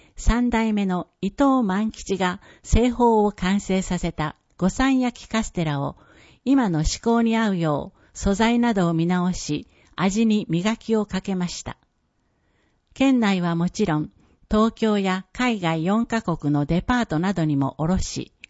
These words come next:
好評を得ています。代々伝わる経営理念、人が一番の財産。カステラは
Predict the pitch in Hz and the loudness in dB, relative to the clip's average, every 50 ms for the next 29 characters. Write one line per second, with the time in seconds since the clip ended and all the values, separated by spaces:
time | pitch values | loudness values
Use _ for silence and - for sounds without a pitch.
0 | _ - - 233 262 262 - - 247 240 226 220 214 202 - - - 175 - - | _ 0 2 2 4 2 2 2 2 4 4 4 4 4 2 0 -2 -4 -2 -2
1 | 143 139 135 127 123 127 135 - - - _ _ _ _ _ _ _ _ _ _ | -2 -2 -2 -2 -2 -4 -6 -8 -14 -20 _ _ _ _ _ _ _ _ _ _
2 | _ _ _ _ _ _ _ _ _ _ _ _ _ _ _ _ _ _ _ _ | _ _ _ _ _ _ _ _ _ _ _ _ _ _ _ _ _ _ _ _
3 | _ _ _ _ _ _ _ - 202 247 269 277 247 208 190 175 180 185 - - | _ _ _ _ _ _ _ -4 -2 0 0 2 2 2 0 0 0 -2 -6 -8
4 | - - 196 185 180 175 175 170 165 160 - - _ - - - 254 262 277 277 | -6 -2 0 0 2 0 0 0 -2 -4 -4 -8 _ -20 -6 0 2 4 4 4
5 | 269 269 262 254 247 226 196 214 196 175 156 143 139 139 - _ _ - _ _ | 6 4 4 4 4 2 2 2 4 4 4 4 2 0 -4 _ _ -20 _ _
6 | _ _ _ _ _ - - - 269 262 247 240 233 240 254 - _ _ 208 220 | _ _ _ _ _ -12 -2 0 2 2 2 2 0 -2 -4 -6 _ _ -4 -4
7 | - - 302 285 240 185 170 151 143 143 143 151 - 214 226 233 190 165 - - | -2 -2 0 2 2 2 2 0 0 0 -2 0 0 2 2 2 0 0 -2 -4
8 | 151 135 127 110 104 - _ _ _ _ _ _ _ _ _ _ _ _ _ _ | -6 -6 -6 -8 -12 -16 _ _ _ _ _ _ _ _ _ _ _ _ _ _
9 | _ _ _ _ _ _ _ _ _ _ _ _ - 208 214 214 - - 233 220 | _ _ _ _ _ _ _ _ _ _ _ _ -4 -2 -2 -2 -2 0 0 2
10 | 220 214 208 202 202 202 | 2 2 0 0 -2 -4